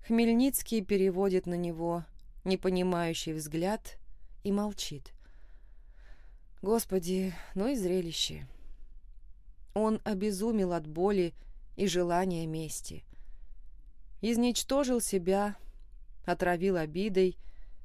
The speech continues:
и стремлением навредить моему папе. А может, все-таки это был не он? «Семен,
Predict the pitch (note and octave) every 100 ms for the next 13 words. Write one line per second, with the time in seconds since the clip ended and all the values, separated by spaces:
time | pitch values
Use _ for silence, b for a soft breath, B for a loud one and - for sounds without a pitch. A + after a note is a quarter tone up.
0 | - - A3 - G3+ F#3+ F#3 A3+ A#3+ A3+
1 | A3 G#3 F#3+ G3 F3+ A3 B3 - - E3+
2 | D#3 D#3 D3+ D#3+ D#3 - D#3 - - -
3 | - - - - - - - - - -
4 | - D#3 F3+ F3+ E3+ E3 - - - -
5 | E3+ - D#3 - - - E3 - D3+ D3
6 | D#3+ D#3 D3+ D3+ D#3+ F#3 F3 - - -
7 | - - - - - - - - - -
8 | - - - - - - - - - -
9 | - - - - - - A3 G#3+ G3+ E3+
10 | D3+